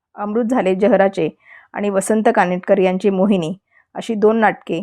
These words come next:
नाट्यसंपदेने रंगमंचावर आणली. ती फारशी यशस्वी ठरली नाहीत. मात्र त्यानंतर मला काही सांगायचंय आणि विशेषतः इथे ओशाळरा मृत्यू या नाटकांच्या निर्मितीने नाट्यसंपदेला स्थैर्य,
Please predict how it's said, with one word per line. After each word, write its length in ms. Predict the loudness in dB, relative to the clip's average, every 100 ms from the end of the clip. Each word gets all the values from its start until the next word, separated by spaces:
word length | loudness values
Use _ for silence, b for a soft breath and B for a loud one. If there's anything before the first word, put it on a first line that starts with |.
| -8 -6
नाट्यसंपदेने 920 | -6 -2 -2 -2 0 0 0 -2 -6
रंगमंचावर 600 | -6 -2 -2 -2 0 0
आणली. 260 | 0 -2 -8 -12 _ _ -18
ती 60 | -2
फारशी 280 | -2 0 -2
यशस्वी 340 | -2 -2 -2
ठरली 260 | 0 0 0
नाहीत. 240 | 0 -4 -10 _ _ _ _ _ -10
मात्र 380 | -10 -4 -4 -6 b b b b -4
त्यानंतर 420 | -2 0 0 2
मला 220 | 2 2
काही 160 | 2 0
सांगायचंय 640 | 0 0 2 0 0 -2 -4 _ -14
आणि 200 | -10 -8
विशेषतः 640 | -2 -2 0 -4 -6 -10 -12 _ -18
इथे 300 | -8 -6 -4
ओशाळरा 500 | -6 -4 -2 0 -2
मृत्यू 380 | -2 -6 -12 -18 -18 _ _ _ _ _ _ -8
या 120 | -4
नाटकांच्या 500 | -4 -6 -6 -4 -4
निर्मितीने 720 | -2 -2 -2 -2 -2 -6 -12 _ _ _
नाट्यसंपदेला 840 | -14 -10 -8 -6 -6 -4 -2 -4 -6 -14
स्थैर्य, 500 | -6 -4 -2 -2